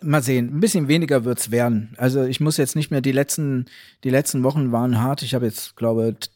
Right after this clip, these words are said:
drei Wochen hintereinander am, am Wochenende jeweils einen Lauf über drei Stunden gemacht. Und, äh,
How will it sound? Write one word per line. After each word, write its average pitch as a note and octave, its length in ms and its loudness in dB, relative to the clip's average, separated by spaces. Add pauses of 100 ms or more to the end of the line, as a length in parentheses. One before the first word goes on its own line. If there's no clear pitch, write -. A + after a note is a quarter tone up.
(200)
drei A#2 400 0
Wochen B2 240 0
hintereinander B2+ 800 0
am, B2 220 -4
am B2 180 -2
Wochenende C3 460 0
jeweils B2+ 440 0
einen B2 80 -2
Lauf A#2 360 -2
über B2+ 180 -2
drei A#2 240 -4
Stunden C3+ 460 -2
gemacht. C#3 340 -2 (760)
Und, C#3+ 560 -2
äh, B2+ 320 0